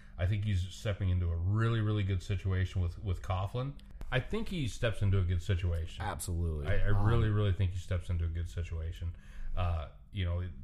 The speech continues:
Speaker 1: like I said, you're surrounded with good defensive players. I think he's gonna be really good.
Speaker 2: You have one of the better secondaries and better coverage second,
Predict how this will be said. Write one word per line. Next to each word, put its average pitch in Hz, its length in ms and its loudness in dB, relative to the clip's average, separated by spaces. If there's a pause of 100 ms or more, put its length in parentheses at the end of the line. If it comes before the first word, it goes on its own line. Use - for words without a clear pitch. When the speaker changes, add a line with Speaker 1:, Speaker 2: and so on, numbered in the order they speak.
(180)
Speaker 1:
like 104 140 -2
I 85 40 0
said, - 280 0
you're 90 120 8
surrounded 98 380 6
with 87 120 2
good 87 160 2
defensive 85 460 -4
players. 71 160 -8 (340)
I - 60 -4
think - 160 -6
he's - 120 -8
gonna - 120 -6
be - 80 -4 (100)
really - 200 -10
good. - 140 -10 (220)
Speaker 2:
You - 100 -6
have 110 80 -4
one 113 120 4
of 113 60 4
the 107 60 2
better 104 300 2
secondaries 107 760 2 (140)
and 107 260 4
better 101 320 4 (260)
coverage 123 460 2 (200)
second, 123 540 -2